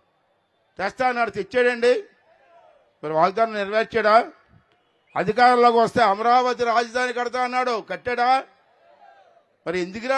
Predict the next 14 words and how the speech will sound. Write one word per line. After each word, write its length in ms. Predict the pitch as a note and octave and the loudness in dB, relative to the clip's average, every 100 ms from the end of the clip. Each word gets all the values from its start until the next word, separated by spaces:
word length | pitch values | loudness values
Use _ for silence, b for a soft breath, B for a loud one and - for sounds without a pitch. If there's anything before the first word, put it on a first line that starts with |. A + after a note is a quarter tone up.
| C4+ | -4
నీకు 160 | B3 A3 | -6 -6
ఓటేయాలా 400 | G#3+ A3+ A3 G#3 G3 | -2 0 0 0 -4
జగన్మోహన్ 440 | F#3 F#3+ G3 F#3+ | -4 -2 -2 -2
రెడ్డి? 200 | F#3+ F#3 A3+ D#4+ - _ - _ _ _ _ _ _ - | -4 -2 0 0 -4 _ -20 _ _ _ _ _ _ -12
ఒకసారి 380 | F3 F3 F3 G3+ | -10 -4 -2 -2
మీరు 120 | G3 F3+ | -4 -6
అందరూ 180 | F#3 G3 | -8 -6
కూడా 120 | G3 E3+ | -6 -6
అర్థం 180 | E3 F#3 | -8 -10
చేసుకోవాల్సిన 560 | F3+ E3+ F3 E3 E3 D#3 | -10 -8 -4 -4 -4 -4
అవసరం 220 | F3+ F#3 F#3 | -4 -6 -8
ఉందని 180 | F#3 E3+ | -8 -8
చెప్పి 140 | E3+ | -8
మనం 120 | E3 | -6